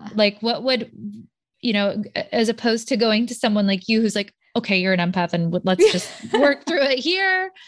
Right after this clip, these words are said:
Speaker 1: versus going to, like, you know,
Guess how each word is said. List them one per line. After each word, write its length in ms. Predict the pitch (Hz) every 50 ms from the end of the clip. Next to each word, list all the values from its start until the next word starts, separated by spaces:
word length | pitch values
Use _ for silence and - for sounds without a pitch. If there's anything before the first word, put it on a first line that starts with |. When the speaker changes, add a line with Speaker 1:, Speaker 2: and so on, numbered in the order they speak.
| - - _ - - _ _ _ - 247
Speaker 1:
versus 520 | 233 247 240 240 254 247 285 254 233 208 208
going 340 | 226 214 208 202 208 220
to, 160 | 226 226 240 208
like, 380 | 196 185 180 180 180 - _ _ _ _ _ - - _ _ _ _ _ _ _ _ _ _ -
you 120 | 220 202
know, 360 | 180 170 170 180 190 - -